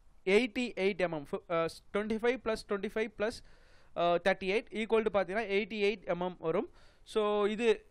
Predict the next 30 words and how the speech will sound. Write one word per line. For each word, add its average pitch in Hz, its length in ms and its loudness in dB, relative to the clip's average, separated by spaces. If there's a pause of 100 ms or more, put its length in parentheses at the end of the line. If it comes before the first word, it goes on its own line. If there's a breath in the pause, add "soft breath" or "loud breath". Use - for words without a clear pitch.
(260)
இந்த 226 260 0
பாக்ஸ், 208 340 4
அதாவது 202 300 2
இந்த 196 300 2
ரெக்டாங்கிள் 214 560 0
வரைஞ்சிட்டு, 180 380 -2 (340 soft breath)
then 233 140 0 (120)
இதோட 214 160 0 (120)
எக்ஸ்ட்ரூட் 240 380 -6
வேல்யூ 208 220 2 (100)
பாத்தீங்க 170 320 -2
அப்படின்னா, 151 260 -2 (140)
ஃபார்ட்டி 190 340 2
எம்எம் 202 240 -4
எக்ஸ்ட்ரூட் 143 280 -8
வேல்யூ. 120 300 -4
So 170 260 -4
அதை 160 160 -2
வரைஞ்சிக்கலாம். 165 520 -4
இப்போ 233 160 -2 (920 soft breath)
டைரக்டா 220 420 2 (140)
கார்னர் 208 340 2
பாயிண்ட் 190 220 -2
ரெக்டாங்கிள் 190 420 -2
சூஸ் 180 140 -6
பண்ணிட்டு 170 280 -6
இது 180 140 -4
மாதிரி 185 280 0
டிரா 175 220 2
பண்ணிடுங்க. 180 380 -2